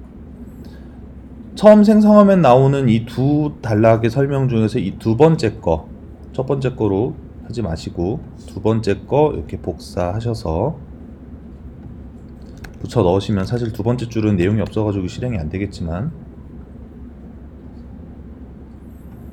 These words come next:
자, 하시면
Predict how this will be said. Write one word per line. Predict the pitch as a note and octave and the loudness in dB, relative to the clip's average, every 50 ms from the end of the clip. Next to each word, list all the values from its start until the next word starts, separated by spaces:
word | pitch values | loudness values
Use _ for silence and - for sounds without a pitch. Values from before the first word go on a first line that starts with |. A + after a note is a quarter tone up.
| - - - - - - - - - - - - | -18 -20 -20 -20 -20 -20 -18 -20 -20 -20 -20 -16
자, | - F2+ F2 D2+ D2 - - - - - - - - - - - - - - - - | -12 -10 -10 -10 -10 -12 -16 -18 -18 -16 -18 -18 -18 -18 -18 -18 -18 -18 -18 -12 -10
하시면 | - B2+ - A#2+ A#2+ B2 C#3 D#3 E3 - | -8 -8 -6 -4 -2 -2 0 0 -2 -4